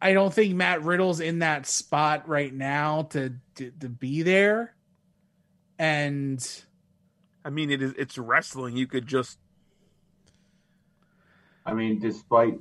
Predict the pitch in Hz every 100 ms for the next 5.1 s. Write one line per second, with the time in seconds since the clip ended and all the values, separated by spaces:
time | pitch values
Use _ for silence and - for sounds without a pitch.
0 | - 104 95 - _ - 101 110 110 98
1 | 98 87 101 98 101 95 92 90 - 101
2 | 101 98 90 87 85 90 90 92 87 85
3 | - 90 92 85 85 - - 90 98 92
4 | 95 - _ _ _ _ _ 131 123 127
5 | 127